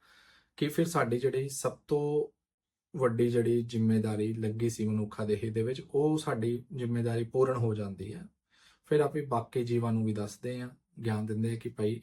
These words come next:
ਇਹ ਤਰੀਕਾ ਕਰ ਲੈ, ਇਹ ਕਰਨ ਦੇ ਨਾਲ ਤੇਰਾ ਵੀ ਮਿਲਾਪ ਹੋ ਜਾਏਗਾ। ਤੇ ਇਵੇਂ ਫਿਰ ਇਹ ਗਿਆਨ ਅੱਗੇ ਤੋਂ ਅੱਗੇ ਚੱਲਦਾ ਹੈ। ਖੈਰ,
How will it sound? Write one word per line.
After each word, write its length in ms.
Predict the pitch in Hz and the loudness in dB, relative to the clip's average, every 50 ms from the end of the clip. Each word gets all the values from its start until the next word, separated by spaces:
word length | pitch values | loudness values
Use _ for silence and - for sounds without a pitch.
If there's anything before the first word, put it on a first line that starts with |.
| - | 0
ਇਹ 140 | 135 139 139 | 0 0 0
ਤਰੀਕਾ 360 | - 120 117 113 - - 110 | 0 -2 -4 -4 -4 -6 -6
ਕਰ 160 | 110 104 101 | -4 -4 -4
ਲੈ, 160 | 101 110 120 135 | -4 -2 -4 -2
ਇਹ 180 | 143 143 143 | 0 0 -2
ਕਰਨ 280 | 139 - 123 120 113 113 | 0 -2 -2 -2 0 0
ਦੇ 80 | 113 | 0
ਨਾਲ 180 | 113 113 120 135 | 0 -2 -4 -2
ਤੇਰਾ 220 | 135 120 107 107 | -2 0 0 0
ਵੀ 140 | 104 104 107 | 0 0 -2
ਮਿਲਾਪ 420 | 104 104 104 104 98 101 101 - - | -2 0 0 -2 -2 -4 -4 -4 -2
ਹੋ 120 | 110 107 | -2 -2
ਜਾਏਗਾ। 380 | 101 98 98 101 - 73 76 - _ _ _ _ _ _ _ _ _ _ _ _ _ _ _ - - _ _ _ - | 0 -2 -4 -6 -8 -14 -16 -20 _ _ _ _ _ _ _ _ _ _ _ _ _ _ _ -20 -20 _ _ _ -4
ਤੇ 40 | 156 | 0
ਇਵੇਂ 260 | - 139 139 139 143 | 0 2 2 2 2
ਫਿਰ 140 | 131 147 139 | 2 2 2
ਇਹ 120 | 127 120 | 2 2
ਗਿਆਨ 280 | 113 113 113 110 110 110 | 2 2 2 4 4 2
ਅੱਗੇ 220 | 107 104 113 107 | 2 2 2 0
ਤੋਂ 160 | 107 110 107 104 | 2 0 -2 0
ਅੱਗੇ 160 | 107 110 107 | 0 -2 -2
ਚੱਲਦਾ 280 | - 107 101 104 107 | -2 -4 -4 -2 -2
ਹੈ। 60 | 120 120 | -4 -2
ਖੈਰ, 320 | - 135 135 143 156 165 | -2 -2 -2 -2 -4 -4